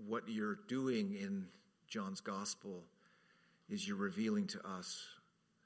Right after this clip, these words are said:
the one who possesses us and the one that we possess. Father, thank you for revealing your sweet mystery to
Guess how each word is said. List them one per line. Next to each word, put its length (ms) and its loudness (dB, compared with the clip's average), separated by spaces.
the 80 -2
one 480 0
who 140 -8
possesses 600 0
us 440 -4
and 100 -4
the 80 -6
one 320 -6
that 160 -12
we 120 -10
possess. 680 -8
Father, 300 2
thank 260 0
you 60 -4
for 140 -4
revealing 540 4
your 300 4
sweet 580 -2
mystery 600 2
to 160 -6